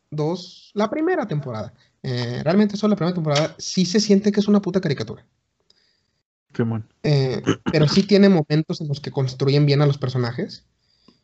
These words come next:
Speaker 1: Y al final de la temporada sí te deja, ah, ¿por qué chingados no han estado haciendo esto toda la temporada?
Speaker 2: <laughs> Claro.
Speaker 1: Ent-, y a partir de ahí, igual, hay relleno que saltarse,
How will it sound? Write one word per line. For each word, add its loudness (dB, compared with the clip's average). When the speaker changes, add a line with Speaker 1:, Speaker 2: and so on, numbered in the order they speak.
Speaker 1:
Y 4
al 4
final 2
de 6
la 6
temporada 2
sí -4
te -2
deja, -4
ah, 2
¿por -2
qué 0
chingados 2
no 4
han 6
estado 0
haciendo 6
esto 0
toda 4
la 2
temporada? 0
Speaker 2:
<laughs> -6
Claro. -4
Speaker 1:
Ent-, 0
y 2
a 4
partir 2
de 0
ahí, -2
igual, 0
hay 6
relleno 2
que -2
saltarse, -4